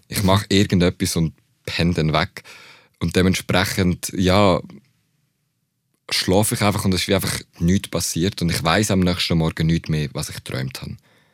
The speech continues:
Also habe ich nicht das Gefühl, dass sich das irgendwie ein bisschen darauf auswirkt. Vor allem auch, weil ich das vorher schon hatte, bevor ich ins Alter gekommen bin, wo ich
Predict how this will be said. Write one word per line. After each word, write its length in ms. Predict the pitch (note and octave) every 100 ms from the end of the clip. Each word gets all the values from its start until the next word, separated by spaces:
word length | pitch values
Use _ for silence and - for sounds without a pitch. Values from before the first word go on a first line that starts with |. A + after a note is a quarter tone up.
| _ -
Also 360 | E2 E2 D#2 - - -
habe 160 | - F2+
ich 100 | F2
nicht 160 | G2+ G#2
das 80 |
Gefühl, 360 | - - G#2 A2
dass 200 | G2+ F#2+
sich 120 | G2
das 400 | - F2+ - - _
irgendwie 280 | E2+ E2+ D#2
ein 60 |
bisschen 180 | - E2
darauf 280 | - E2+ -
auswirkt. 540 | A2 - F#3+ - - - - - _ _ _ _ _ _ _ -
Vor 240 | - - F#2+
allem 220 | F#2+ G2+
auch, 160 | F#2+ F2+
weil 120 | F2+
ich 160 | E2+
das 360 | - F2+ - - -
vorher 540 | - - G2 G#2 G2
schon 180 | - F2+
hatte, 240 | - F2 E2
bevor 400 | E2+ - F#2 G2
ich 120 | F2+
ins 140 | A2+
Alter 300 | D#2 E2+ E2
gekommen 180 | - F2
bin, 160 | F2 D#2
wo 60 |
ich 200 | D2+ D#2